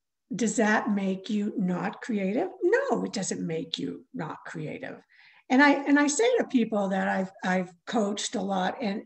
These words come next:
and it's like, "Okay, so here's your dream. You want to get your work into a gallery. Well, then just because you get the work into a gallery, that doesn't mean they're gonna sell anything, you know?"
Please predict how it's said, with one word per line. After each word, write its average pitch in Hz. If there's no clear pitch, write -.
and 214
it's 220
like, 202
"Okay, 339
so 233
here's 277
your 277
dream. 214
You 208
want 233
to 247
get 233
your 226
work 208
into 208
a 190
gallery. 185
Well, 220
then 214
just 277
because 277
you 262
get 226
the 214
work 214
into 208
a 170
gallery, 185
that 202
doesn't -
mean 233
they're 208
gonna 175
sell -
anything, 240
you 180
know?" 180